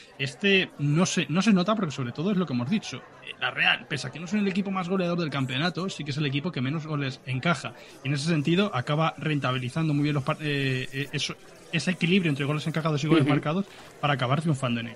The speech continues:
Speaker 1: en España.
Speaker 2: Efectivamente. Bueno, si quieres, vamos a pasar ya página. Vamos a
Speaker 1: Pasamos.
Speaker 2: hablar... De, de esa competición de primera división en el ochenta y uno ochenta y dos,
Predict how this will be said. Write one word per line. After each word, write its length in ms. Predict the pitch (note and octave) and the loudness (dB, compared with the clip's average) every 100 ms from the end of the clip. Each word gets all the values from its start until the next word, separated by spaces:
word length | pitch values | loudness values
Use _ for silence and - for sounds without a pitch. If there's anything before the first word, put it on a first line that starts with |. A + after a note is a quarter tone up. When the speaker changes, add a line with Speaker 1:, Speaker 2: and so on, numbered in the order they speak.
| - | -4
Speaker 1:
en 120 | C3 | -4
España. 400 | A2 C#3 D#3+ A#2+ - - - | -2 -4 -4 -4 -10 -20 -10
Speaker 2:
Efectivamente. 840 | - A#2+ A2 C3 C3 A2+ B2 E3 C#3 - - - | -4 -2 -2 2 2 4 2 2 2 -2 -14 0
Bueno, 220 | C3+ G#3+ | 4 4
si 160 | - | 4
quieres, 540 | B2+ D#3 E3+ G#3+ - - | 4 4 6 4 0 -2
vamos 320 | B2+ D3 G3+ | 4 6 6
a 60 | F#3 | 6
pasar 340 | D#3+ - D3 | 4 6 4
ya 220 | C3+ B2+ A2 | 6 4 4
página. 400 | F3+ - E3+ C#4 - - | 2 4 2 0 -6 0
Vamos 300 | C3+ E3 - | 2 2 6
a 60 | D#3+ | 8
Speaker 1:
Pasamos. 200 | C#3+ C3+ | 8 8
Speaker 2:
hablar... 300 | D3 D3 C#3+ - - - - | 8 6 4 -4 -16 -20 -12
De, 640 | B2 C#3 C3+ C3 B2+ B2 B2 | 2 4 6 6 4 4 2
de 120 | C3+ | 2
esa 280 | C#3+ F3+ D#3 | 4 6 4
competición 680 | - D#3 C3+ C#3 C3 B2 C#3+ | 4 4 6 4 2 2 2
de 60 | C#3+ | 2
primera 260 | C3+ C3+ | 2 4
división 400 | A#2+ A#2 C#3 C3+ - - | 4 2 2 2 -2 -6
en 160 | A#2 | -4
el 120 | A#2 A2+ | -2 -2
ochenta 400 | A2 - A2 G#2+ | -4 -6 -4 -4
y 60 | |
uno 140 | A#2+ C3+ | -2 -2
ochenta 280 | - G2+ | -4 -6
y 60 | F2 | -6
dos, 240 | F#2+ - | -4 -6